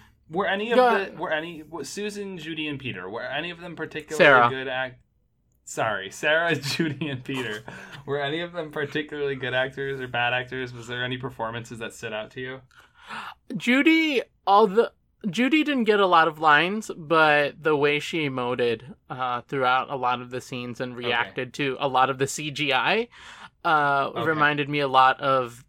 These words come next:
Speaker 2: the acting in Jurassic Park that was very real, very raw.
Speaker 1: Okay.
Speaker 2: Just like, if these kids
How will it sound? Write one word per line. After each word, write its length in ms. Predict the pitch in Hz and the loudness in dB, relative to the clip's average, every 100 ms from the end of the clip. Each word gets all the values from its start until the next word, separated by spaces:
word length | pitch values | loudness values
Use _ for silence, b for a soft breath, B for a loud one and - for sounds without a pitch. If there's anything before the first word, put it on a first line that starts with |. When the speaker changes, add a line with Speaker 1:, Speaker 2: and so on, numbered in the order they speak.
| - | -8
Speaker 2:
the 140 | 135 | -4
acting 340 | 104 117 - 127 | -2 -4 -4 -6
in 100 | 123 | -4
Jurassic 480 | 131 113 117 135 - | -2 -2 -4 -8 -4
Park 240 | 127 123 | -4 -4
that 100 | 127 | -6
was 140 | 131 120 | -8 -4
very 300 | 123 123 120 | -2 -2 -4
real, 340 | 120 123 120 | -6 -4 -4
very 400 | 117 120 120 117 | -2 -2 -2 -4
raw. 460 | 113 123 117 120 117 _ 110 | -2 0 0 0 -4 _ -16
Speaker 1:
Okay. 280 | 107 101 92 - | -14 -14 -16 -12
Speaker 2:
Just 220 | 165 147 160 | -8 -2 2
like, 240 | 143 - | 2 0
if 180 | 180 160 | -2 -2
these 340 | 170 220 214 - | 2 2 2 -4
kids 720 | - 202 165 139 - - | 4 4 4 0 -12 -14